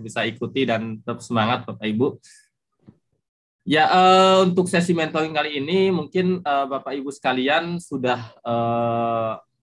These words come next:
tentu mengupdate ya atau menyusun bukti dukung atau penugasan yang kami sampaikan sebelumnya,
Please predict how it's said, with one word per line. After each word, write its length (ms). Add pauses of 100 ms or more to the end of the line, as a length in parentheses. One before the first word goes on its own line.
(300)
tentu 320
mengupdate 720
ya 320
atau 400
menyusun 800
bukti 240
dukung 720
atau 240
penugasan 800 (480)
yang 320
kami 480
sampaikan 640
sebelumnya, 720